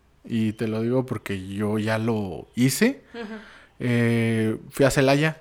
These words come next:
Speaker 1: a un curso porque yo decía, "¿Cómo vas a ocupar un curso para hacer stand-up? No
Speaker 2: No,
Speaker 1: mames".
Speaker 2: pero sí se requiere, sí se requiere.
Speaker 1: Sí, sí, la neta sí, porque aprendes un chingo de cosas, el remate, el punchline, shalala, shalala, y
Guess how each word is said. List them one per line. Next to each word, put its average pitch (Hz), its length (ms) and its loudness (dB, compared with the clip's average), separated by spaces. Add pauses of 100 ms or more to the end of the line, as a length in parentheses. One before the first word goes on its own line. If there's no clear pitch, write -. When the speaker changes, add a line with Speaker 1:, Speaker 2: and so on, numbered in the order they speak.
(100)
Speaker 1:
a 117 120 -4
un 117 640 -2 (200)
curso 143 520 4
porque 113 600 -2 (200)
yo 110 160 -2
decía, 113 300 -4
"¿Cómo 247 300 -2 (200)
vas 143 240 -6
a 175 40 -2
ocupar 139 400 0
un 143 100 -2
curso 135 320 -6
para 110 220 -2
hacer 101 200 -6
stand-up? 113 460 -6
No 110 180 -4
Speaker 2:
No, 247 80 0 (100)
Speaker 1:
mames". 254 140 2
Speaker 2:
pero 214 140 0
sí 262 160 -10
se 339 140 -6
requiere, 220 540 -4
sí 220 160 -14
se 262 120 -14
requiere. 277 140 -14
Speaker 1:
Sí, 180 440 8 (160)
sí, 151 460 4
la 127 180 4
neta 131 280 6
sí, 156 180 6
porque 139 300 4
aprendes 147 320 2
un 151 80 4
chingo 139 220 2
de 120 100 0
cosas, 113 400 0
el 120 100 0
remate, 117 800 2
el 113 100 -2
punchline, 107 960 -2
shalala, 110 520 -2
shalala, 110 420 -2
y 113 140 0